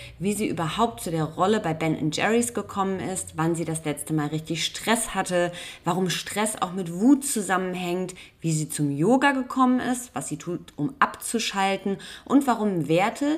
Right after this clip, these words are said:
wie Leidenschaft und Emotionen im Job für sie wichtig sind.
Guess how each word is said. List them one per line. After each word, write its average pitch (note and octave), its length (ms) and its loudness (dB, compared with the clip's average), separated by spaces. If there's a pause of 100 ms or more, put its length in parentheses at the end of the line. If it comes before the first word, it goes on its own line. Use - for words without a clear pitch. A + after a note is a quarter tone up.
(260)
wie D#3+ 160 4
Leidenschaft B3 640 2
und G#3+ 100 -2
Emotionen F#3+ 680 2 (240)
im G#3 200 2
Job F#3+ 280 -2
für A3+ 200 0
sie G#3 340 -2 (160)
wichtig D#3 500 2
sind. F2 320 -6